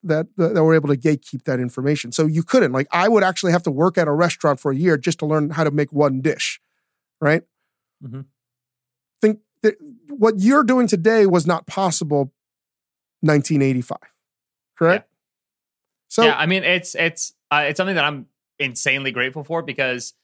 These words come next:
Speaker 2: I didn't go to J school, didn't take a single journalism class. Uh, my dad is not an executive somewhere, you know, a-, uncle, whatever. Like, I'm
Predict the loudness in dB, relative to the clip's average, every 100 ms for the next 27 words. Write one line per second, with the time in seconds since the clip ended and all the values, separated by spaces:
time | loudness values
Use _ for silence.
0 | _ _ -2 -2 -4 -6 -2 -4 -4 -10
1 | -6 -6 -6 -8 -6 -6 -4 -6 -6 -10
2 | -10 -10 -12 -12 -6 -4 -4 -10 -18 _
3 | _ _ _ -8 -8 _ _ -6 -2 -2
4 | -2 -4 -6 -2 -4 -4 -6 -6 -2 0
5 | -2 -4 _ _ _ -4 0 0 -2 -6
6 | -4 -4 -6 -6 -2 -2 -2 -2 -4 -6
7 | _ _ _ _ -4 -4 -4 -10